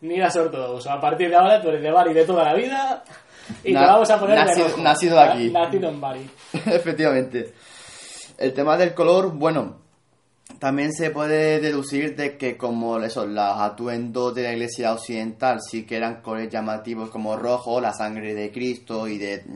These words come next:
Speaker 2: y de todas las personas, etcétera, y también como ya por cargos eclesiásticos, pues sí que se podía referenciar por ello, partir como base, el tema del color.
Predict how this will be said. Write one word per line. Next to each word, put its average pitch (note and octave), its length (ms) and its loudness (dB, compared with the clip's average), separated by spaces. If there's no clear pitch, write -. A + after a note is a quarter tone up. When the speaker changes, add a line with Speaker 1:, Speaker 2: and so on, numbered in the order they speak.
Speaker 2:
y E2 140 -16
de D#2 60 -14
todas F#2 260 -2
las G2 80 -2
personas, A2+ 600 -6
etcétera, B2 420 -4
y B2+ 100 -2
también A#2+ 200 -4
como B2+ 180 -4
ya C3+ 140 -2
por G#2+ 220 -8
cargos A#2+ 840 0
eclesiásticos, B2+ 760 -4
pues A#2 160 -6
sí B2 120 -8
que B2 180 -8
se C3+ 140 -2
podía A#2+ 960 4
referenciar A#2+ 600 -4
por G#2+ 140 -4
ello, F2 200 -8
partir F#2 260 -6
como A2+ 300 -4
base, D#2+ 380 -6
el - 100 -18
tema G#2+ 180 -6
del G2 140 -6
color. E2+ 220 -12